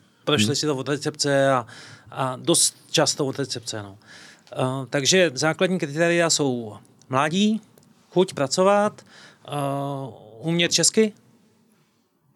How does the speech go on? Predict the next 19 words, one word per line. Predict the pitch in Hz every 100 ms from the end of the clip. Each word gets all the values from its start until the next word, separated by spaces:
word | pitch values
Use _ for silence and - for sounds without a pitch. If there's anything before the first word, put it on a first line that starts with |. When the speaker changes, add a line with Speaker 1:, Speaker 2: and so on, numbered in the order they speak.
| _ _ -
Speaker 1:
Tu | - 151 143
se | - 151
moc | 147 139
jako | 156 151 156 147
nezmiňuje | 143 139 160 156 156
a |
nenosí, | 143 143 151 - 170
ale | 160
u | 151
nás | 151 151
se |
mluví | 160 151
česky, | 147 - - - 104 - _ _ -
jo. | 127 123 127 - - - - -
Eh, | 143 139 131 127 127 127 - _
a | 147
bude | 135 147
mluvit | 131 120 120
česky. | - 110 - 113